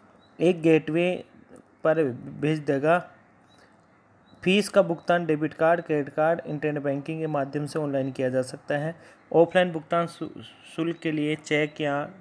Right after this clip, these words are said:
डीडी के द्वारा उपयोग किया जा सकता है।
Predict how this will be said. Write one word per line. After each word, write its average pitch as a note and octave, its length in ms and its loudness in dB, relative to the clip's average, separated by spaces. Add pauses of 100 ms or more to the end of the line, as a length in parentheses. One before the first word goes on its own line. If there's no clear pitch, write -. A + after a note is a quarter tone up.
(180)
डीडी C3+ 300 0
के C3+ 140 0
द्वारा C3+ 420 -2 (760)
उपयोग F3 400 0
किया F#3 160 6
जा D#3 140 4
सकता C#3 360 -4
है। A2 240 -4